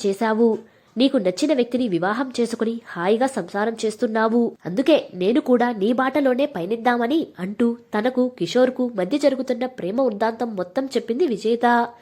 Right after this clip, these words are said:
అంతా విని, "నా సహాయం నీకు ఎప్పుడూ ఉంటుంది. సరే, ఈ కిషోర్ నీ స్నేహితురాలి అన్నగారి ఫ్రెండ్ అన్నావు, బాగుంది. అవును, ఇంతకీ ఇతను ఎవరబ్బాయే?"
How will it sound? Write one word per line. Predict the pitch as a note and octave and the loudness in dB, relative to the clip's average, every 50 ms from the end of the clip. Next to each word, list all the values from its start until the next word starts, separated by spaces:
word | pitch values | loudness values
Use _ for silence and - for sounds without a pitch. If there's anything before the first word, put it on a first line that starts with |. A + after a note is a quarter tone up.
| - - - - _ _ - | -20 -20 -20 -20 _ _ -12
అంతా | D#3 D#3+ F3+ - B3+ C4 | -10 -6 -2 2 2 4
విని, | B3 C4+ A#3+ B3+ B3+ B3+ B3 _ - - _ _ - | 4 2 0 0 -2 -4 -6 _ -20 -20 _ _ -4
"నా | G3 G#3 A3 | 0 0 0
సహాయం | A3 G3 E3 - A#3 A#3+ C#4 D4 C#4 | 0 -2 -4 0 2 2 2 2 0
నీకు | C4+ C4+ - C4+ | -2 -2 0 0
ఎప్పుడూ | B3 G3 D#3+ - - G#3 B3 B3 | 0 0 0 0 2 2 2 2
ఉంటుంది. | A#3 G3+ G3+ A3 A3+ G#3+ G#3 A3+ A3+ A3 - - - - | 2 0 0 -2 -2 0 0 0 0 -2 -4 -8 -10 -6
సరే, | F3+ F3 A3 C4+ C#4+ - - - - | -2 4 6 6 6 4 2 -4 -4
ఈ | A#3 B3+ | -4 -2
కిషోర్ | B3+ - G3+ G3 - C#4 C4 C4 C4 - | 0 0 0 2 4 4 2 2 0 -4
నీ | G#3 B3+ C#4 | -2 -2 -2
స్నేహితురాలి | C4+ - F#3 F3 G3+ A#3 C#4+ C#4+ D4 C#4+ C#4 D4 - - - - | -2 0 -2 0 0 2 2 2 2 2 2 0 -2 -4 -6 -12
అన్నగారి | E3 E3+ G3 A#3+ B3+ C4 C4 D4 | -8 -2 0 2 2 2 2 2
ఫ్రెండ్ | C#4 - - G3 G#3 A3+ A3+ | 0 0 0 0 0 0 -2
అన్నావు, | G#3 G#3 G#3 G#3+ G#3+ A3 A3+ A#3 A3 - - - _ - E3+ | -2 -2 0 2 2 4 4 4 4 2 -4 -10 _ -10 -6
బాగుంది. | D#3+ E3 F#3+ G#3 A#3 A3 G#3 A3+ A3 - - - _ _ _ _ _ _ - E3 | -4 0 2 2 2 2 2 0 -2 -2 -6 -12 _ _ _ _ _ _ -2 2
అవును, | F#3 A#3+ B3+ B3 - - - _ - | 2 4 4 2 0 -2 -6 _ -10
ఇంతకీ | D#3+ E3 F3+ C4+ C#4 C4+ D#4+ | -8 -4 -2 0 2 2 2
ఇతను | D4+ C4 C4 B3+ B3 C#4+ | 0 0 0 0 0 0
ఎవరబ్బాయే?" | C4+ G#3 E3 D#3 F3+ A3 C4 A#3+ A3+ A#3+ G3+ F3+ F3 F#3+ B3 D4+ | 0 -2 -2 0 2 2 2 4 4 2 2 4 4 4 2 2